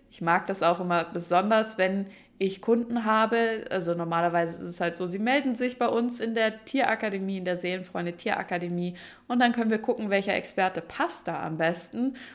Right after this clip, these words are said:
Und da war es mir von Anfang an wichtig, dass ich dann Leute auch empfehlen kann, hinter denen ich selbst auch stehen kann. Also wo ich sagen kann, ja, ich kann dir empfehlen,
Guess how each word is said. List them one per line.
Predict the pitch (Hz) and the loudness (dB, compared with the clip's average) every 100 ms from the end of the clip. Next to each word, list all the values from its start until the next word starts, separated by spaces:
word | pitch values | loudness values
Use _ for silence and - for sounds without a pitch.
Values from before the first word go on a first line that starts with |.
| - | -8
Und | 214 214 214 - - - | -2 0 0 -4 -14 -4
da | 208 202 | 0 4
war | 233 | 4
es | 233 | 2
mir | 226 | -2
von | 208 | -2
Anfang | - 214 220 | 0 2 2
an | 202 185 | 2 0
wichtig, | 220 220 208 | -2 -2 -4
dass | 196 190 | -4 -6
ich | 190 | -2
dann | 185 190 | 0 0
Leute | 180 185 156 | 0 2 2
auch | 180 | -2
empfehlen | 180 180 196 220 | -4 -2 0 0
kann, | 226 226 240 - - - | -2 -2 -4 -8 -14 -4
hinter | 196 196 | 0 0
denen | 175 180 | 0 -2
ich | 180 | -2
selbst | 175 160 | -2 0
auch | 143 | -2
stehen | 202 285 190 - | 2 4 4 4
kann. | 175 - | -2 0
Also | 180 170 | -2 0
wo | |
ich | 208 208 | 0 4
sagen | 220 233 | 4 4
kann, | 240 247 226 | 4 2 4
ja, | 247 403 392 - - - | 2 2 -4 -16 -20 -12
ich | - 254 262 | -6 -2 2
kann | 240 | 2
dir | 196 | 0
empfehlen, | 196 196 269 311 | -2 0 2 2